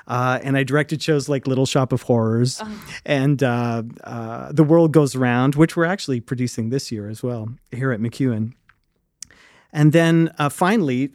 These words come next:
Speaker 1: talking about, you know, your question, back to your question about how did I transition into being a teacher,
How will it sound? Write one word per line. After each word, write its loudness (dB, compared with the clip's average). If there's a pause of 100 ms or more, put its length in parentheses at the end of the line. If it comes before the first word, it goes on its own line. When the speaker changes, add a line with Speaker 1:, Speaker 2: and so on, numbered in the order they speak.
(120)
Speaker 1:
talking -2
about, 0
you 2
know, 4
your -2
question, -2
back -6
to -14
your -8
question -6
about -4
how -6
did -4
I -4
transition -2
into -6 (160)
being -6
a -10
teacher, -6